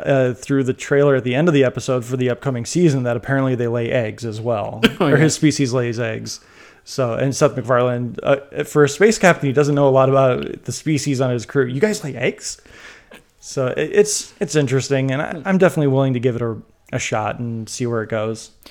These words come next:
Speaker 2: Yeah, definitely. I wanna see where this goes, 'cause,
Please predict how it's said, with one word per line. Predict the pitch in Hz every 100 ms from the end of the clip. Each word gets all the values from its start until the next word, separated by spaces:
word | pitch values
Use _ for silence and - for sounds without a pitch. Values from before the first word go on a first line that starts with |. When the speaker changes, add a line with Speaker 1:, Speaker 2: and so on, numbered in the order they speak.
| - - -
Speaker 2:
Yeah, | 180 104
definitely. | 143 160 127
I | 113
wanna | 135 139 135
see | 131
where | 123
this | 113
goes, | 113 110 -
'cause, | 113 104 -